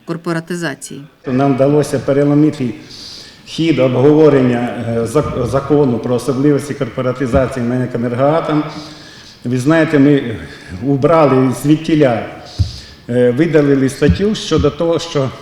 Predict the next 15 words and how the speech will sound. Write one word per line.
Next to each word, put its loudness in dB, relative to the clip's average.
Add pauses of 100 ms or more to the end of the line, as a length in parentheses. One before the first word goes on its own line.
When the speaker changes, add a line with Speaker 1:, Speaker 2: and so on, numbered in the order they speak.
(160)
Speaker 2:
не 0
передаються, 2 (1000)
е, 4
об'єкти 2
соціально-культурного 0
та -4
побутового 2
призначення. -6 (840)
На -2
сьогоднішній 2
день 2
воно 0
звучить -2
так. -2 (1040)
Вони 2